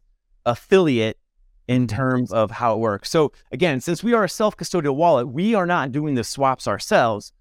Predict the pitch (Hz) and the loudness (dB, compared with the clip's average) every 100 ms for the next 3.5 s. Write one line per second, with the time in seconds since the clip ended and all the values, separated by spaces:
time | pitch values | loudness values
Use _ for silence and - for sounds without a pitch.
0 | _ - 147 - 147 147 143 123 110 - | _ -6 -4 0 -2 0 -2 0 -2 -2
1 | - 180 156 127 131 127 131 117 101 - | 0 2 2 -2 -4 -4 -4 -4 -6 -4
2 | 180 120 107 - - _ _ _ _ - | -2 0 -2 -6 -18 _ _ _ _ -6
3 | 208 190 156 135 123 | -2 2 2 2 -2